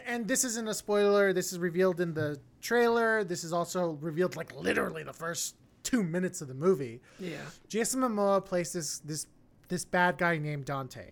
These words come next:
Speaker 1: Now, who's Dante? Turns out Dante is the only son of the bad guy from Fast Five,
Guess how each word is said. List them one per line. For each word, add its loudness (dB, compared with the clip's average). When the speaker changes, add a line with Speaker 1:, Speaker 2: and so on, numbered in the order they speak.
Speaker 1:
Now, -8
who's -4
Dante? -6
Turns 0
out 6
Dante 2
is -4
the -8
only 0
son -2
of 2
the 2
bad 6
guy -6
from -4
Fast 0
Five, -4